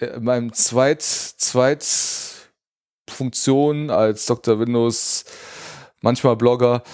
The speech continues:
äh, muss ich halt, äh, die Microsoft-Apps, äh, nicht in Beta testen, sondern, äh,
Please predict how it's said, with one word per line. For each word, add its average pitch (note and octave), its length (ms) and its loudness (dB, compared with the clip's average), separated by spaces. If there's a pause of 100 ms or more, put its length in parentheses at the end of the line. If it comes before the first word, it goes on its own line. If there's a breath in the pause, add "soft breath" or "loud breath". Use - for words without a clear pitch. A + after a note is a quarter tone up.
(240 loud breath)
äh, G#2+ 380 6
muss A#2 360 0
ich A2+ 160 2
halt, G#2+ 380 2
äh, G2 400 0
die F#2+ 180 -6
Microsoft-Apps, G#2 920 0
äh, F#2+ 300 -6
nicht G2+ 280 -6
in G2+ 120 -2
Beta A#2 280 4
testen, G#2 400 -2
sondern, F#2+ 480 -2
äh, F2+ 380 -6